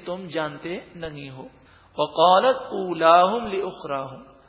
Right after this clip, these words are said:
اب جن لوگوں کی باتیں لوگوں نے مانی ہوں گی، وہ جو پہلے جہنم میں جائیں گے، وہ بعد میں آنے والوں سے کہیں گے، فما کان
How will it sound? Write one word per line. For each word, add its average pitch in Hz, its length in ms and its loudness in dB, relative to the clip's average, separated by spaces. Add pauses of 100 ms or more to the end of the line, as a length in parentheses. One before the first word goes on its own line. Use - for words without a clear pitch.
(180)
اب 202 160 0
جن 302 220 0
لوگوں 226 340 2
کی 285 180 -4
باتیں 196 340 4
لوگوں 226 280 0
نے 240 120 -2
مانی 202 360 -2
ہوں 147 240 -10
گی، 131 100 -14 (1200)
وہ 240 160 0 (380)
جو 202 140 -4
پہلے 226 340 2
جہنم 220 440 -2
میں 214 100 -8
جائیں 156 340 -6
گے، 135 80 -14 (880)
وہ 214 140 -6
بعد 226 360 8
میں 269 240 2
آنے 233 280 4
والوں 202 360 0 (400)
سے 196 120 -6
کہیں 180 360 -10
گے، 151 100 -8 (960)
فما 175 400 2 (160)
کان 196 280 4